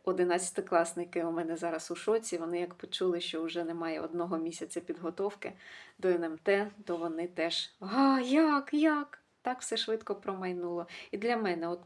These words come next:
на, справді, вересень видався важким, якось початок вересня. Але зараз я озираюся і навіть не пам'ятаю, мені здається, вчора було перше вересня, а вже жовтень.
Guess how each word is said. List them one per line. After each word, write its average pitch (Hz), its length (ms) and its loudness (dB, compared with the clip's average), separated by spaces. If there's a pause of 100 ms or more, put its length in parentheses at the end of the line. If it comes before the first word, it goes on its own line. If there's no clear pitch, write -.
на, 175 300 0 (120)
справді, 190 560 0 (120)
вересень 180 540 0
видався 180 400 -4
важким, 294 420 2
якось 185 300 -2
початок 175 520 -6
вересня. 175 460 -6 (720)
Але 220 300 4
зараз 277 460 4
я 202 80 4
озираюся 226 600 2
і 185 140 -4
навіть 214 360 -2
не 226 80 -6
пам'ятаю, 240 500 -4
мені 208 200 -2
здається, 226 360 -2
вчора 311 520 4
було 185 300 0
перше 185 420 -2
вересня, 220 560 -4
а 175 100 -4
вже 185 380 -6
жовтень. 185 560 -6